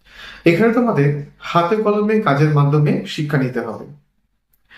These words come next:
তাই তোমাদের এই পরীক্ষাটি দুটি পার্টে ভাগ করে হবে। একটিতে থাকবে তিরিশ নম্বর, যেটি তোমাদের কোনো একটি বিষয় চয়েস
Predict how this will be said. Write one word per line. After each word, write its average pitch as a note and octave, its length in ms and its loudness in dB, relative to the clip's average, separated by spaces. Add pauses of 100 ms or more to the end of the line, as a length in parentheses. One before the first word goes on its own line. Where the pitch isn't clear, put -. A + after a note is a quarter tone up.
(120)
তাই D3+ 200 4
তোমাদের F#3 300 2 (160)
এই E3 80 0 (120)
পরীক্ষাটি D#3 440 -2 (320)
দুটি F3 200 2 (100)
পার্টে E3 240 0 (380)
ভাগ D3 120 4 (100)
করে C3 220 0
হবে। A2 180 -8 (1300)
একটিতে G#3+ 340 0 (220)
থাকবে D#3+ 260 0
তিরিশ F#3+ 220 0 (120)
নম্বর, C#3 300 0 (540)
যেটি E3 260 2
তোমাদের E3+ 360 0 (540)
কোনো A3+ 220 6
একটি A3+ 160 0 (160)
বিষয় D3 360 -2 (760)
চয়েস E3 240 2